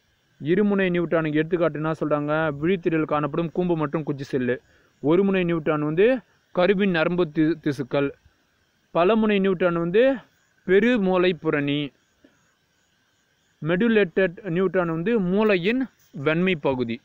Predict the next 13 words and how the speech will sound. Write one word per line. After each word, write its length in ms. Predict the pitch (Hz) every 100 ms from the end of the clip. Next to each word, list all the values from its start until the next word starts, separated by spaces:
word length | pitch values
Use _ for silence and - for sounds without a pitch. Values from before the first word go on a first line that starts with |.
| -
சரிங்களா? 300 | 143 139 143 120 _ _ _ - - _
புரியுதுங்களா 460 | 170 180 151 131 131
இப்போ? 260 | 123 156 135 113 - 185 139
இருங்க, 320 | 120 120 131 117
நான் 100 | 110
இதை 220 | 110 113
இன்னொரு 260 | 120 123
முறை 200 | 117 120 120
பொறுத்துறேன். 420 | 117 107 113 139 175 _ _ _ _ _ _ _ _ _ _ _ _ _
இருமுனை 420 | 127 147 185 185 175
நியூட்ரான் 460 | 160 151 151 143
வந்து 360 | 127 131 131 147
பார்த்தீங்கன்னா 720 | 151 127 123 123 123 139 156